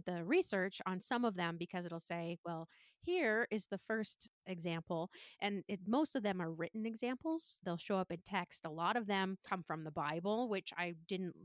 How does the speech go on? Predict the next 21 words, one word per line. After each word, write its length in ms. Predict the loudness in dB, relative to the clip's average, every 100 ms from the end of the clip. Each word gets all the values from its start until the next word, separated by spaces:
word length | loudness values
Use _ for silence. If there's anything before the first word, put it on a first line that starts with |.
| -4
include 420 | -4 0 2 4
any 180 | 4 0
of 80 | -2
the 80 | 0
ones 240 | -2 -2
that 140 | -6 -6
came 200 | -4 -4
from 160 | -2 -4
the 80 |
Bible 340 | 0 0 2 0
because 300 | 0 -4 -6
I 100 | -8
felt 240 | -8 -8
like 200 | -4 -4 -6 _ _ _ -20 _ 2
I 80 |
am 160 | 6 8
not 200 | 6 6
a 60 | 4
theology 680 | 4 2 4 4 2 2 2
major, 400 | 4 6 6 6
and 240 | 4 2